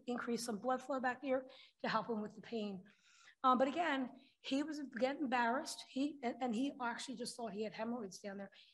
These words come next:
He had no clue that he had, uh, anal cancer. This one here, I felt so bad in the office. He came in for bilateral, uh, assessment, uh, for gangrene toes. His left foot was dry, his right foot was wet.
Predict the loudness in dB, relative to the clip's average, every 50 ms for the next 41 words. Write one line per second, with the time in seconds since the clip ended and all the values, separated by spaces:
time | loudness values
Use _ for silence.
0 | _ _ -4 -4 -2 0 0 0 0 0 -2 0 2 2 4 4 2 0 0 0
1 | -2 0 0 0 2 2 2 2 0 0 0 -2 -4 -10 -16 _ _ _ _ -2
2 | -2 -2 -2 -4 -6 -6 -8 -6 -6 -6 -8 -8 -8 -10 -16 _ _ _ _ _
3 | _ _ -4 -4 -2 -2 -2 -4 0 0 2 2 2 0 -2 -2 0 2 2 2
4 | 2 2 0 -2 -4 -4 -4 -4 -6 -8 -8 -6 -4 -4 0 0 0 0 0 0
5 | 2 2 2 4 2 2 0 -2 -6 -8 -6 -4 -2 -2 0 2 2 2 0 0
6 | -2 -4 -4 -4 -4 -6 -10 -16 -20 -20 -20 _ 0 0 0 2 0 0 0 2
7 | 2 0 0 -2 -2 -2 0 0 0 0 0 0 0 0 0 0 0 -2 -2 -4
8 | 0 0 2 2 2 0 -2 -2 -2 -2 -2 -2 -2 -2 -2 -4 -6 -6 _ _
9 | _ _ _ _ -14 -14 -6 _ 4 4 4 4 2 0 -6 -10 -2 0 4 4
10 | 6 6 6 4 4 0 -4 -10 -18 -20 _ _ _ 2 2 4 4 2 2 0
11 | -2 -2 -2 2 2 2 2 2 -2 -6 -8 -8 -10 -14 -20 -20 -20 _ -4 -2
12 | -2 0 0 0 0 0 0 -2 -2 -2 -2 -6 -2 0 0 0 0 -2 -6 -2
13 | -2 0 0 0 0 -2 -2 0 -2 -2 -2 0 -2 -2 0 0 0 0 -2